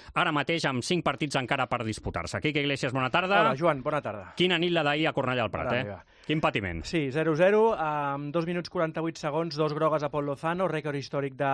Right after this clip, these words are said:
Speaker 2: la Lliga, setze jornades sense guanyar, la gent molt enfadada, una alineació difícilment comprensible que juguin Milla i Quique García de titulars, penso que diumenge no ho faran.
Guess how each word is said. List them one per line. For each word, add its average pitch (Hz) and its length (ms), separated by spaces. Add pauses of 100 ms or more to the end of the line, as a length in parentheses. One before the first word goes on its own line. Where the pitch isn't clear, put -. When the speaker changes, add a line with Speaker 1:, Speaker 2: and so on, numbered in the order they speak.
(140)
Speaker 2:
la 131 320
Lliga, 202 400
setze 151 320
jornades 135 480 (420)
sense 156 380 (320)
guanyar, 180 720
la 151 160
gent 147 160
molt 151 160
enfadada, 180 680 (100)
una 160 140
alineació 156 680
difícilment 160 480
comprensible 160 560
que 139 160
juguin 151 240
Milla 147 320
i 139 160
Quique 147 220
García 139 420 (460)
de 147 180
titulars, 156 560
penso 131 320
que 127 140
diumenge 127 400
no 135 100
ho 139 60
faran. 156 480